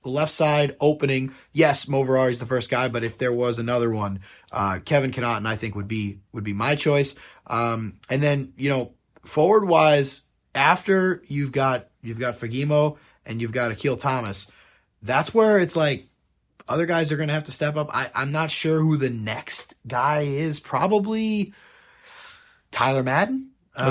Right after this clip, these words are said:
Speaker 1: Um, uh, you know, Mads, has not scored as much as he has in previous seasons, but he's been consistent in the fact that he has been healthy. He has not missed a game, which for Tyler Madden, I think, you know, people may recall, he was injured.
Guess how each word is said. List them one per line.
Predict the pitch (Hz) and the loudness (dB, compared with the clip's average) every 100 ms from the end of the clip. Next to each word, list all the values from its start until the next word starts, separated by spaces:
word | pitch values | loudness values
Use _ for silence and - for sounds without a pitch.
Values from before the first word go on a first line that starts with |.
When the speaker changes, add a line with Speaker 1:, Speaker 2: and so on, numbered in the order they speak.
| 135 | 2
Speaker 1:
Um, | 131 135 131 131 - - | 0 -2 -4 -8 -12 -10
uh, | |
you | 135 156 | -4 0
know, | 143 | 0
Mads, | 135 143 165 180 160 - - - _ _ - | 0 0 2 0 0 0 -2 -8 _ _ -6
has | 139 151 | -2 0
not | 147 165 - | 2 2 2
scored | - 156 156 160 | 0 2 0 0
as | 143 139 | 0 -2
much | 135 143 - | -2 -2 -4
as | 147 | -4
he | 143 131 | -4 -2
has | 131 135 135 | 0 0 -2
in | 131 | -6
previous | 113 131 135 151 - | -6 -4 -2 0 0
seasons, | 165 175 196 208 - - _ _ _ | -2 -4 -4 -8 -12 -16 _ _ _
but | 123 147 147 131 _ | 0 4 4 2 _
he's | - 151 151 135 | -8 -4 -2 -2
been | 151 147 | -4 -4
consistent | 117 - 135 139 131 - | -2 -2 -2 -4 -8 -10
in | 135 | -10
the | 123 | -6
fact | 135 131 - | -2 -2 -2
that | 120 | -8
he | 107 | -4
has | 131 | -4
been | 117 | -4
healthy. | 104 127 143 - _ _ _ | -4 -4 -6 -10 _ _ _
He | 123 | -4
has | 131 | -2
not | 123 135 139 | -2 -4 -2
missed | 139 - | -2 -2
a | |
game, | 120 101 87 - _ _ - | -4 -8 -10 -18 _ _ -10
which | 113 104 - - _ _ _ _ _ - | -8 -6 -6 -8 _ _ _ _ _ -12
for | 123 | -4
Tyler | 143 147 127 | 0 0 0
Madden, | 127 120 104 101 _ | -2 -2 -6 -12 _
I | 110 | -14
think, | 110 123 - | -10 -10 -10
you | 107 | -10
know, | 117 | -8
people | 110 135 120 | -6 -6 -4
may | 120 | -4
recall, | 104 135 110 | -4 -4 -4
he | 117 | -2
was | 113 | -4
injured. | 117 131 139 139 143 | -4 -4 0 -2 -2